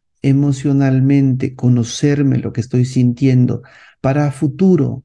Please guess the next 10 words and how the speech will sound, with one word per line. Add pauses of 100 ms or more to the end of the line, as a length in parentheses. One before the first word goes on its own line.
(500)
emprender (760)
una
nueva (280)
relación, (520)
es
responsabilidad
tuya. (3000)
Ámate, (600)
permítete
sanar